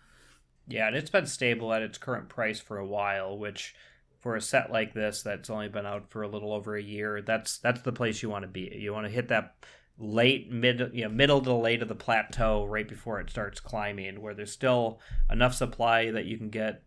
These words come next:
you know, however many quantities you want. Something like this, you know, some people will buy a play set. I'll buy maybe eight to twelve copies, um, just because I think it is a, a solid choice and a very little risk, uh,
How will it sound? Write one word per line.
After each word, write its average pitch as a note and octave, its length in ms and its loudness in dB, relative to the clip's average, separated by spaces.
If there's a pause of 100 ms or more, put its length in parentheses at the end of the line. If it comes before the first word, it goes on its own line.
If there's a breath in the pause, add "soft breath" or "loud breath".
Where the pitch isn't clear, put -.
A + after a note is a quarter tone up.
(160)
you A2 120 -8
know, F#2+ 100 -8
however A#2 260 -2
many A2 200 -4
quantities G#2+ 400 -6
you G#2 100 -4
want. G2+ 280 -4
Something B2+ 300 -4
like G#2+ 220 -2
this, G#2+ 340 -6 (420 soft breath)
you G#2+ 140 -8
know, G2 100 -10
some A#2+ 240 0
people A2 240 -6
will G#2+ 100 -2
buy G#2+ 440 -2
a G2+ 80 -12
play D#3 260 4
set. C#3+ 420 4
I'll A#2 180 -2
buy G#2+ 420 0 (260)
maybe G2+ 500 -8 (580)
eight A#2 240 -2
to A#2+ 80 -6
twelve A2+ 320 -2
copies, A2 720 -2
um, G2+ 340 -6
just G#2 180 -10
because G#2+ 320 -8
I G#2 80 -10
think G2+ 180 -8
it A2 80 -6
is A2 260 -4 (320 loud breath)
a, G2+ 340 2
a G#2 100 -4
solid B2 420 6
choice G#2+ 440 0
and G#2 240 -10
a G#2+ 100 -12
very G#2+ 260 -4
little G#2 340 -4
risk, G#2+ 500 -6
uh, G#2 400 -6